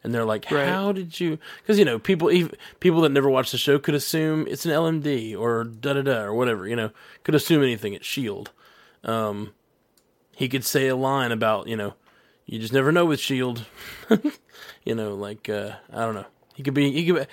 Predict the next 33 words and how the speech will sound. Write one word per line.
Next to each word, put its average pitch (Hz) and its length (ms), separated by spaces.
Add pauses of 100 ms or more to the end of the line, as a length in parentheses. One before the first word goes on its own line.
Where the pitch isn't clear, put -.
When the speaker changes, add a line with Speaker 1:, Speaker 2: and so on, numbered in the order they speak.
(180)
Speaker 1:
I'd 175 140
like, 143 180
I'd 147 140
like 139 160
to 107 60
see 117 160
him 101 160
back 98 300 (760)
Speaker 2:
Yeah. 143 240 (100)
Speaker 1:
in 110 140
the 107 80
Speaker 2:
Yeah. 160 140
Speaker 1:
movies. 107 420 (1120)
Speaker 2:
He 254 180
did 226 220
such 254 200
a 185 40
great 165 420
job 139 640
being 147 300
that, 143 220 (120)
you 151 120
know, 135 100
supporting 151 480
role 139 380
in 135 360 (720)
Iron 147 300
Man, 143 440
Iron 143 200
Man 135 220
two. 139 460
Speaker 1:
Oh, 185 60
yeah. 131 280